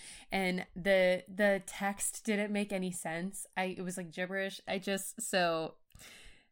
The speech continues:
needless to say, um, they have not gotten back to me, and I might have to feature one of the other <laughs> Smithsonian museums. I might have burned that bridge. We'll see what happens, but it was so bad,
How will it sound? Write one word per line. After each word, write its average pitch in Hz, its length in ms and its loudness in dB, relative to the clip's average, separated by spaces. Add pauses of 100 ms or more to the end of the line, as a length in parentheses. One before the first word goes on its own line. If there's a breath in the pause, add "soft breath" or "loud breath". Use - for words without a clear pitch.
(180)
needless 226 440 4
to 233 140 0
say, 170 840 4
um, 175 400 4
they 247 100 4
have 277 180 -2
not 269 560 0
gotten 175 280 0
back 156 260 -4
to - 120 -12
me, 175 340 -8 (100)
and 294 380 -8
I 262 180 -4
might 294 300 -6
have 269 280 -8
to 254 200 -6
feature 208 640 -4 (380 loud breath)
one 214 160 0
of 220 100 -2
the 240 180 -2
other 180 400 -2
<laughs> - 20 -6
Smithsonian 202 840 -2
museums. 233 500 4
I 196 40 0
might 196 160 4
have 196 80 2
burned 185 220 2
that 175 140 2
bridge. - 360 -8 (100)
We'll 185 240 -4
see 185 220 -10
what 170 140 -6
happens, 240 640 -2 (160)
but 175 400 2
it 180 60 -4
was 170 300 -2
so 170 240 2
bad, 170 460 4